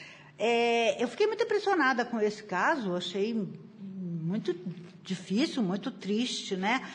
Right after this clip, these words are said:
E graças à providência divina, tanto aqueles espíritos como todos os espíritos que são trazidos a,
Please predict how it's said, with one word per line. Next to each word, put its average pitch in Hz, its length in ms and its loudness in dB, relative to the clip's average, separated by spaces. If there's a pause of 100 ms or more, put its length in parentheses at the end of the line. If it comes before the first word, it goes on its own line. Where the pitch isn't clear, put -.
(180)
E 320 120 4
graças 214 480 2
à 196 60 2
providência 190 640 -2
divina, 175 520 0
tanto 208 320 0
aqueles 226 520 2
espíritos 208 500 -6
como 208 220 -2
todos 226 680 6
os 156 240 -2
espíritos 180 800 -6
que - 100 -14
são 180 240 -8
trazidos 165 580 -4
a, 165 140 -6